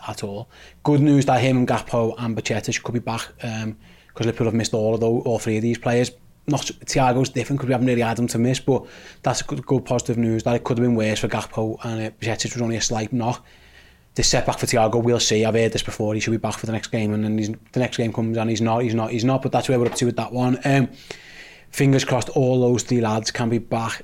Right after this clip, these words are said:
fit and firing for that Everton game, where Liverpool can look to get the season back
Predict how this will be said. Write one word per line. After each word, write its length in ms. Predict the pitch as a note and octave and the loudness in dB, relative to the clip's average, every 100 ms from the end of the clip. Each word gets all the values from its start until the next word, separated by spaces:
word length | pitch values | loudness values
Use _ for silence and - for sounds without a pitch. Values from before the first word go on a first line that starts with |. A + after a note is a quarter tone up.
| - | -14
fit 240 | - C3 C3 | -6 -2 -2
and 80 | |
firing 360 | - A2+ G#2+ A2 | -2 0 0 -2
for 180 | A2 A#2 | -4 -4
that 180 | A2+ - | -4 -4
Everton 280 | A#2 A2+ | -4 -4
game, 180 | A2+ A2+ | -2 -2
where 80 | A2+ | -2
Liverpool 260 | A2 - A2+ | -2 -4 -2
can 140 | A#2 | -2
look 140 | A2+ | -2
to 60 | - | -4
get 100 | G#2+ | -4
the 60 | - | -2
season 300 | A2+ G#2 G#2+ | -2 -2 -2
back 400 | - E3 C#3+ | 0 2 2